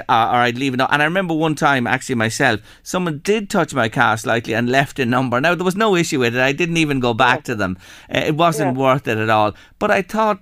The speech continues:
Speaker 1: that's a responsible person. And when you look at your situation,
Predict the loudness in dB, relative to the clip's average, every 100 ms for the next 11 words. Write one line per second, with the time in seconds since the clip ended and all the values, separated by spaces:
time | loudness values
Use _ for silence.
0 | -6 -2 -2 -2 -10 -10 -6 -4 -4 0
1 | 0 0 -2 -4 -2 0 -2 -2 -2 0
2 | 0 0 0 0 2 2 0 -4 -2 0
3 | 2 0 -2 -4